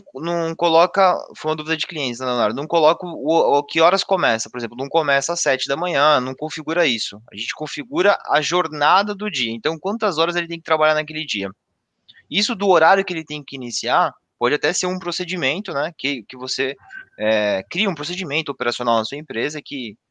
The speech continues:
que ele precisa começar a trabalhar em algum outro hora-, horário ali. Mas a configuração é em carga horária. Então, por exemplo, ele tem que trabalhar seis, sete, oito horas e tem que ter um intervalo de almoço de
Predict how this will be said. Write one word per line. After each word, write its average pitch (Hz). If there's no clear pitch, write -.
que -
ele 113
precisa 120
começar 123
a -
trabalhar 123
em -
algum 123
outro 135
hora-, 131
horário 131
ali. 120
Mas 120
a 147
configuração 175
é 185
em 185
carga 180
horária. 110
Então, 165
por 143
exemplo, 131
ele 123
tem 120
que -
trabalhar 123
seis, 170
sete, 151
oito 147
horas 160
e -
tem 185
que -
ter 185
um 190
intervalo 165
de 160
almoço 156
de 165